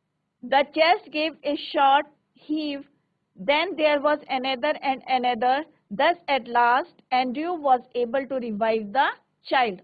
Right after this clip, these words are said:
और last में जो है उनका effort जो है, अ, काम आ गया था कि किस तरह से उन्होंने उनकी, उसकी chest को रगड़ा था एक रफ towel से और last में जो है बच्चा क्या होता, क्या हुआ था, Revive हो गया था, जिंदा हो गया था, पुनर्जीवित हो गया था।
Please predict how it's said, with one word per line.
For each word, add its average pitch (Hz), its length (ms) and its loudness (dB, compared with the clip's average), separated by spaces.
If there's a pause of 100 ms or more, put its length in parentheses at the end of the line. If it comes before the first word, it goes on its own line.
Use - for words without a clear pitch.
(120)
और 233 100 0
last 277 420 -2
में 269 200 -8
जो 254 100 -8
है 247 140 -6
उनका 247 280 -10
effort 262 420 -4
जो 254 160 -4
है, 254 220 -2
अ, - 1040 -10 (760)
काम 247 240 0
आ 247 120 -2
गया 247 180 -2
था 277 280 -4
कि 277 180 -14
किस 269 200 -14
तरह 254 140 -4
से 262 140 -6
उन्होंने 254 320 -8
उनकी, 247 300 -12
उसकी 247 300 -16
chest - 320 -6
को 247 140 0
रगड़ा 233 340 -2
था 247 120 -10
एक 240 220 -6
रफ 226 180 -14
towel 226 280 -4
से 285 480 -6 (140)
और 214 100 -2
last 233 320 0
में 233 140 -8
जो 233 100 0
है 233 140 2
बच्चा 226 340 -6
क्या 233 180 0
होता, 247 320 0
क्या 240 340 -2
हुआ 240 320 2
था, 285 220 -2 (340)
Revive 262 480 0
हो 262 80 4
गया 226 200 0
था, 175 260 -12 (1000)
जिंदा 247 340 -2
हो 240 140 2
गया 220 140 -2
था, 226 120 -4
पुनर्जीवित 277 880 -4
हो 254 80 -4
गया 202 200 -6
था। 170 200 -16